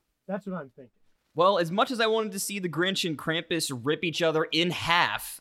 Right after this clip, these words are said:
Speaker 2: I think that Jack Frost is gonna win this one, and I gotta give it to him.
Speaker 1: And that wraps up our Coliseum of Christmas for the week.
Speaker 2: <laughs> Is that the name? I like it.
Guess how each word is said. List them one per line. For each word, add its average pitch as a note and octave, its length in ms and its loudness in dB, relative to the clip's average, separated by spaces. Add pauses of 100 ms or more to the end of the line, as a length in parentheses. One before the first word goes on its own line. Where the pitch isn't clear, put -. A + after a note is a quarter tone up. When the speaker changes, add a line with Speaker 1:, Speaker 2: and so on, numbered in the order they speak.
Speaker 2:
I C3 120 0
think C#3+ 240 -4
that B2+ 160 0
Jack C3 280 2
Frost B2+ 280 0
is C3 80 -8
gonna B2+ 180 -4
win C#3+ 200 -2
this C3 140 -6
one, B2+ 260 -6 (340)
and B2+ 100 -4
I B2+ 80 -2
gotta C3 160 0
give C3+ 140 -4
it C3+ 80 -10
to C#3 60 -2
him. D3 260 -2 (920)
Speaker 1:
And E3+ 280 -2
that F#3+ 280 0
wraps F#3+ 400 -2
up G3+ 380 2
our G#3 640 4 (440)
Coliseum C4+ 800 4
of C#4+ 200 0
Christmas - 640 -2
for D#3+ 160 -2
the C#3 100 -2
week. B2+ 400 -8 (180)
Speaker 2:
<laughs> - 200 -20
Is - 920 -4
that D3+ 200 4
the D#3 60 0
name? D#3 240 4 (240)
I C3+ 100 0
like A#3 260 4
it. F3+ 160 2